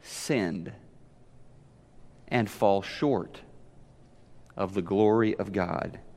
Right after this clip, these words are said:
We know it's true, and Paul just tells us, everybody, everybody sinned. And just before that, just before Paul tells us we're all sinners, by the way, he's not just making you feel bad.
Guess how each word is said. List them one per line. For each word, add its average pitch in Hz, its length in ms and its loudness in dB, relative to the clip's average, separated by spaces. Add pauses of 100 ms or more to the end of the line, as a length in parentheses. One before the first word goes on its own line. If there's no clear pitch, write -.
(1040)
We 123 180 4
know 165 640 4 (260)
it's 143 220 -8
true, 85 540 -6 (500)
and 107 180 -4
Paul 135 300 2
just 147 240 -8
tells 196 300 -4
us, - 180 -8
everybody, 185 640 -2 (800)
everybody 123 520 2
sinned. - 460 -2 (920)
And 135 120 0
just 226 420 2 (220)
before 180 520 4
that, 95 360 -4 (560)
just 196 320 2
before 185 340 0 (380)
Paul 170 320 4
tells 165 400 0
us 120 160 -4
we're 143 160 0
all 135 180 2
sinners, 131 300 -4
by 156 160 6
the 143 60 0
way, 127 400 0 (260)
he's 170 120 0
not 175 200 2
just 123 180 -6
making 127 300 -2
you 143 100 0
feel 127 220 -2
bad. 101 280 0